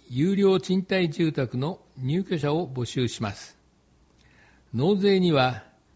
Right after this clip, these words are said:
便利、安心、確実な口座振り替えを。陶磁器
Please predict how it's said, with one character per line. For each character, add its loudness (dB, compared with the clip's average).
便 2
利、 -2
安 -4
心、 -6
確 -8
実 -4
な -2
口 -2
座 0
振 -6
り -2
替 -2
え -6
を。 -12
陶 2
磁 -2
器 -2